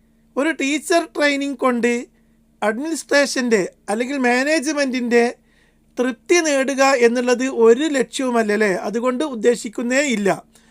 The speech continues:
അപ്പോൾ ലൈസത്ത് മിൻ അഹ്മിയത്തി തദ്രീബിൽ മുഅല്ലിമീൻ, ടീച്ചർ ട്രെയിനിങ്ങിൻ്റെ പ്രാധാന്യത്തിൽ പെടാത്തത് ഏതാണ്? റിളൽ മുദീരീൻ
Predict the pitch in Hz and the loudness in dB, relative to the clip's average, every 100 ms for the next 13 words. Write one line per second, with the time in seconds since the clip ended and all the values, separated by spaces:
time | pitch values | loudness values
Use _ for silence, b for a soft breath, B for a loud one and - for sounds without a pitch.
0 | b 196 190 277 311 403 b b b 233 | b -8 0 2 2 0 b b b 2
1 | 262 254 311 - 311 302 269 240 269 302 | 2 0 -4 -4 -4 -2 -2 -2 -4 -4
2 | 302 285 254 233 269 294 294 294 269 240 | -4 -4 -2 -2 -2 -2 -2 -2 -2 -2
3 | 240 269 277 262 180 - b b b - | -2 -2 -2 -2 -4 -10 b b b -6
4 | 240 254 320 311 - 285 277 269 262 254 | -6 -4 -4 -4 0 0 0 -4 -2 -2
5 | 240 269 277 226 226 262 285 285 269 285 | 2 2 2 2 4 4 2 2 0 -4
6 | 254 247 254 269 269 277 262 262 247 247 | -2 0 0 0 -2 -2 0 0 0 -2
7 | 247 b b b 233 240 302 311 262 214 | -4 b b b -4 0 0 0 -2 -2
8 | 247 240 254 | -2 0 -2